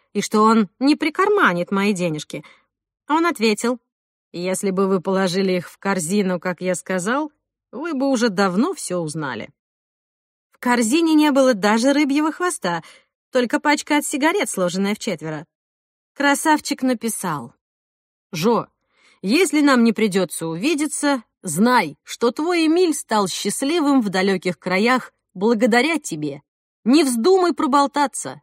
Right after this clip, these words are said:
если попадусь, тебе перережут глотку. Не сомневайся». Я подумала, что на самом деле так лучше. Если бы он написал что-то не такое мерзкое,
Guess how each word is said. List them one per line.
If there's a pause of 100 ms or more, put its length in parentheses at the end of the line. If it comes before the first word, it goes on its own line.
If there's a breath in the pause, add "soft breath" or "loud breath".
если
попадусь, (320)
тебе
перережут
глотку. (600)
Не
сомневайся». (1040)
Я
подумала,
что
на
самом
деле (500)
так
лучше. (680)
Если
бы
он
написал
что-то (380)
не
такое
мерзкое,